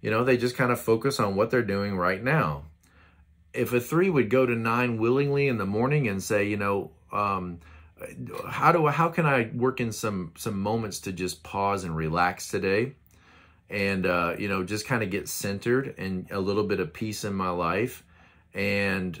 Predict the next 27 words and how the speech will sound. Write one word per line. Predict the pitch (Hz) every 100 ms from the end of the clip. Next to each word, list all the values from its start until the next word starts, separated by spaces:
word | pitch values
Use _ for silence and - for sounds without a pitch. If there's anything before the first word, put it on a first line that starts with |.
| -
um, | 101 95 90 85 82 82 - - - -
and, | 104 104 -
and | 120 104 101 92 -
also, | 104 113 113 120 107 101
you | 113
know, | 107
how | 113 135
can | 151
I | 127 113
focus, | - 127 127 120 113 - - - - -
uh, | 101 101 98
on | - 110 107 104
what | 101 120
I'm | 113 107
doing | 113 110 104 95
today? | - 104 90 104 98 76 69 - _ _ -
You | 95
know, | 98
what | 95 107
I'm | 113 101
doing | 113 110 101 98
right | 101 98
now, | 90 98 104 90 80 87 98 - -
not | - 101 110 -
just, | 101 104 104 - -
you | 101
know, | 98 90 87